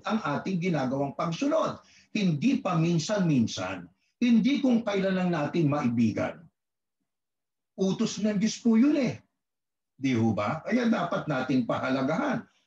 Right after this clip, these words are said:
Diyos ang lumalang sa atin. Tayo kanyang pinagpapala. Tayo may buhay at lakas.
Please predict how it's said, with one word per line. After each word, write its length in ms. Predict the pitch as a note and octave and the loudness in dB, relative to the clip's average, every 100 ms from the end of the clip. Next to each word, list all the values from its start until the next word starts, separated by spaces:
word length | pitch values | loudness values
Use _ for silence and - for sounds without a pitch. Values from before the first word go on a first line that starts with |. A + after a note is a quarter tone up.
| _ | _
Diyos 400 | - A2+ F3+ - - | -12 -4 -4 -4 -4
ang 200 | F#3+ F3+ | 0 0
lumalang 400 | G3+ G#3+ A3 G#3 | 0 0 -2 -2
sa 320 | A#3+ C4 E4 | -2 -2 -2
atin. 320 | D4+ - - _ _ _ | 0 -2 -4 _ _ _
Tayo 240 | - C#3+ D3+ D#3+ D3+ | -6 -2 0 0 0
kanyang 720 | D#3+ E3 E3+ G#3 G3+ E3+ A#2 - _ _ | -2 0 0 -2 -2 -2 -4 -8 _ _
pinagpapala. 1040 | E3 E3 D#3+ - F3 F3 - C#4+ E4 - - _ _ | -4 -2 -2 -2 -2 -2 -2 -2 0 -2 -6 _ _
Tayo 260 | - C#3+ D3+ | -6 -2 2
may 160 | D3+ D3 | 2 2
buhay 440 | B2 E3+ D#3+ E3 E3+ | 0 0 2 0 -2
at 160 | F3 - | -4 0
lakas. 600 | A3+ C4+ D#4 A#3+ - | 0 0 -2 -4 -8